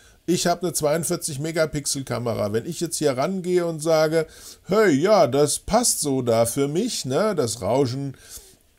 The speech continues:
das ist super.“ Ich hab hier, ah, ich hab zum Beispiel, oh, guckt mal, ich hab hier noch chromatische Apparation.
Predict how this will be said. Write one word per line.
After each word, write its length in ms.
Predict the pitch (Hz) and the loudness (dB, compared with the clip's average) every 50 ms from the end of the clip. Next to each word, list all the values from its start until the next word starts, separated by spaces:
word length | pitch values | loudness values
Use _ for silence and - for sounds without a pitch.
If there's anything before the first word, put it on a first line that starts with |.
| _ _ _ _ _ _ | _ _ _ _ _ _
das 300 | - 110 120 117 110 - | -8 -2 0 0 0 0
ist 160 | 123 117 - - | 0 0 -2 0
super.“ 460 | 190 233 233 226 220 208 202 196 185 | -2 -2 2 4 6 8 8 8 8
Ich 120 | 147 - | 6 -2
hab 140 | - - - | -4 -6 -4
hier, 200 | 127 123 226 - | -2 -2 -2 -2
ah, 260 | - 156 190 208 196 175 | -2 -4 -6 -6 -6 -6
ich 140 | 147 - | -8 -10
hab 140 | 180 - - - | -12 -12 -10 -10
zum 100 | 214 208 | -8 -8
Beispiel, 320 | 214 208 196 - - - - | -6 -8 -8 -10 -14 -14 -14
oh, 140 | 131 131 107 92 110 101 98 | -12 -10 -10 -10 -10 -12 -14
guckt 320 | - - 277 277 - _ - | -12 -12 -12 -12 -12 _ -8
mal, 200 | 220 202 180 165 | -6 -4 -4 -4
ich 100 | 135 143 | -6 -10
hab 80 | 139 | -10
hier 80 | - 135 | -10 -8
noch 180 | 117 101 95 - | -10 -10 -12 -12
chromatische 640 | - - 92 90 78 - 123 139 143 113 104 - | -10 -8 -8 -8 -6 -8 -10 -8 -8 -10 -10 -10
Apparation. 800 | - - - - 92 85 87 101 - - - 151 226 262 233 185 | -12 -12 -10 -10 -8 -8 -8 -10 -10 -8 -6 -6 -6 -4 -6 -10